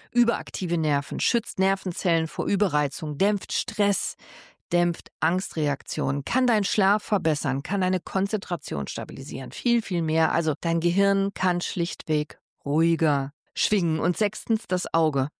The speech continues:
Nicht vergessen, in deiner Netzhaut ist Taurin in extrem hoher Konzentration vorhanden und fehlt es, können Nervenzellen absterben. Bei Katzen führt Taurinmangel sogar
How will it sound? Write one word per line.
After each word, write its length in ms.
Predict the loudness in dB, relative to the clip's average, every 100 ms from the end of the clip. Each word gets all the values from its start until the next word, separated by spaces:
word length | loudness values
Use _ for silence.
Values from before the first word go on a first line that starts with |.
| -4
Nicht 360 | 2 4 2 0
vergessen, 460 | -2 -2 -2 -2
in 120 | -2 2
deiner 260 | 2 2
Netzhaut 760 | 4 2 0 -2 0 2 2 -2
ist 220 | -6 -4
Taurin 340 | -2 0 0
in 140 | 0 -2
extrem 480 | -6 -2 2 4
hoher 180 | 4 2
Konzentration 720 | 2 -2 -4 -8 -6 0 0
vorhanden 480 | 0 -2 -2 -4 -4
und 180 | -4 -4
fehlt 460 | 0 2 2 2 0
es, 280 | 0 -2 -8 -20 _
können 240 | 0 2 4
Nervenzellen 680 | 2 0 -4 0 0 0 -2
absterben. 1160 | -6 -6 -14 -20 _ -12 -10 -6 -4 -4 -6 -6
Bei 100 | -6
Katzen 440 | -4 -4 -2 -2 -4 -16 -18
führt 260 | -2 -2 0
Taurinmangel 600 | 0 2 2 4 2 2
sogar 460 | 0 2 2 2